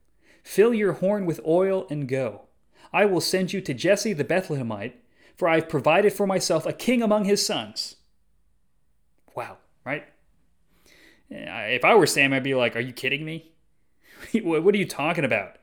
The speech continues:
You're gonna send me to another dude who has a son? You, you, you, you gotta be toying with me, God. I thought, thought maybe this whole king idea is a bad idea.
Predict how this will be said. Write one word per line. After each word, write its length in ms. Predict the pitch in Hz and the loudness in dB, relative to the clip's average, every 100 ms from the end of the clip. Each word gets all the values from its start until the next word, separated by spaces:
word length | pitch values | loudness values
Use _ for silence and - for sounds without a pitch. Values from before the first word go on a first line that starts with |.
| _ _ _ _ _ _ | _ _ _ _ _ _
You're 180 | - 165 | -4 4
gonna 100 | 190 | 6
send 220 | - 185 | 6 2
me 80 | 180 | 0
to 160 | 175 165 | 0 0
another 540 | 143 147 175 180 170 - | 2 2 2 -2 -6 -6
dude 360 | 127 143 170 | 2 2 2
who 80 | 151 | 2
has 120 | 143 | 0
a 60 | 139 | 2
son? 460 | - 147 156 175 - _ _ _ _ - | 0 0 -2 -4 -12 _ _ _ _ -12
You, 120 | 156 | -10
you, 260 | 170 170 196 | -8 -4 -4
you, 200 | 156 175 | -4 -6
you 120 | 175 | -2
gotta 180 | 202 226 | 4 4
be 80 | 165 | 2
toying 340 | - 175 214 | 0 0 0
with 120 | 156 117 | 0 -2
me, 100 | 107 | -4
God. 220 | 104 113 | 0 0
I 20 | |
thought, 220 | 190 185 | 0 -2
thought 180 | 156 160 | -2 0
maybe 160 | 208 254 | 0 2
this 140 | 220 | 2
whole 240 | - 196 | 6 4
king 320 | 190 190 190 180 | 4 -4 -2 0
idea 400 | 160 147 151 139 | 0 0 2 2
is 80 | |
a 60 | 131 | 0
bad 420 | 110 127 135 135 | 0 2 4 2
idea. 500 | 120 120 113 120 104 | 0 -2 -2 -4 -4